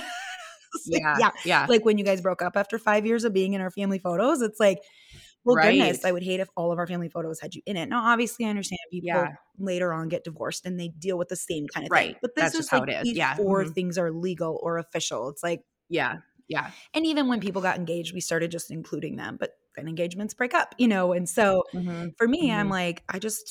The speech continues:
Speaker 1: speak my expectation. Or, you know, for a long time, we'd be like, "Okay, you guys can come over our Christmas Eve for stockings, but, like, we're gonna do our
Speaker 2: Mm-hmm.
Speaker 1: Christmas alone, like, until people are married
Speaker 2: Sure.
Speaker 1: or whatever," you know, or
Speaker 2: Yep.
Speaker 1: Castaway. Mom and Dad had a Castaway thing. And it was just like,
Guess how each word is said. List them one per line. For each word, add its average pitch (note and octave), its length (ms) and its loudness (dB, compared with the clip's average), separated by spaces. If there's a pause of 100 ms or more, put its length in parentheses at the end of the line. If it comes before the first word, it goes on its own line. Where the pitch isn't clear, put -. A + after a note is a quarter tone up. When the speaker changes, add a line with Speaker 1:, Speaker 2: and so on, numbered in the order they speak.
Speaker 1:
speak - 260 -8
my F3+ 120 -2
expectation. F3 840 -6
Or, E3+ 440 0 (440)
you G#3 80 -4
know, F#3 200 0
for F#3 160 0
a F3+ 60 4
long F#3+ 220 0
time, G3+ 240 -2
we'd F#3 100 -4
be F#3 100 -2
like, F3+ 140 -2
"Okay, G#3+ 160 0
you F#3+ 80 -2
guys F#3+ 200 -2
can G#3+ 120 -4
come G3+ 140 -2
over F3+ 220 -2
our E3 120 -2
Christmas F3 400 -6
Eve E3 240 -4
for - 140 -6
stockings, A#3 640 -4 (240)
but, G3 200 2
like, F3 220 0 (120)
we're F#3 120 -2
gonna F#3 160 -4
do F3+ 80 2
our D#3 60 2
Speaker 2:
Mm-hmm. D#3+ 80 -4
Speaker 1:
Christmas D#3+ 300 -8
alone, D3 340 -6 (200)
like, E3+ 280 -4
until F3 320 -4
people D#3+ 260 -8
are D#3+ 100 -4
married D#3+ 380 -2
Speaker 2:
Sure. - 60 -8
Speaker 1:
or E3+ 160 -8
whatever," D#3+ 320 -4
you F#3+ 160 -4
know, F3 240 -4
or F#3 260 4
Speaker 2:
Yep. D#3+ 160 -2
Speaker 1:
Castaway. E3+ 480 -4
Mom F3+ 240 -4
and F3 80 -4
Dad E3 180 0
had D#3+ 120 -4
a D#3+ 40 -6
Castaway E3+ 520 -8
thing. D3+ 340 -12
And F#3+ 100 -8
it F#3+ 40 -4
was F3 120 -8
just - 200 -10
like, F#3 180 2